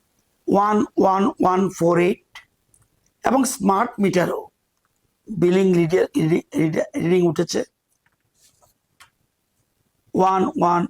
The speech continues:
ওয়ান ফোর এইট। এবং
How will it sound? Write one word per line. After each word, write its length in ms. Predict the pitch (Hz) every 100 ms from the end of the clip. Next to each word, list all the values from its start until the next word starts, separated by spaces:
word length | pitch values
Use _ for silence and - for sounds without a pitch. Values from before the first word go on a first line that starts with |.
| _ -
ওয়ান 180 | 165 165 170 196 -
ফোর 200 | 156 151 - -
এইট। 220 | 135 _ - - _ _ _ _ _ _ _ _ - _ _ _ _ _ _ _ - - _ _ - - _ _ _ _ _ _ _ - - _ _ - - 208
এবং 160 | 233